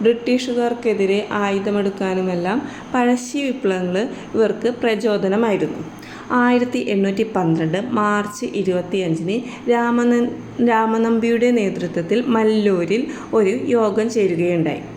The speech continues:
ഈ യോഗം പിരിച്ചുവിടാൻ പോലീസ് ശ്രമിച്ചതോടെയാണ് കുറിച്യർ കലാപം പെ-,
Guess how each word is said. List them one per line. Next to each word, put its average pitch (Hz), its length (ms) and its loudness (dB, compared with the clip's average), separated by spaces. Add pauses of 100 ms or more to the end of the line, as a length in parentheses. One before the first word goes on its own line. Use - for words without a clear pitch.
(380)
ഈ 370 200 0
യോഗം 208 360 0
പിരിച്ചുവിടാൻ 196 720 -2
പോലീസ് 226 500 2
ശ്രമിച്ചതോടെയാണ് 190 1000 0 (720)
കുറിച്യർ 294 500 0
കലാപം 196 840 0
പെ-, 254 240 -6